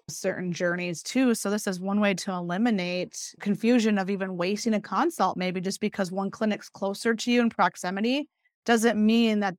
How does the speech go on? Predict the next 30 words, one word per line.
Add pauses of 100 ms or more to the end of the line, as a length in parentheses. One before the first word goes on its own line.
they
even
participate
in
doing
donor
or
surrogacy.
I
know
that's, (100)
I've
run
into
that
with
a
couple
of
patients
too,
which
is
unfortunate.
So
they're
gonna
have
to
travel,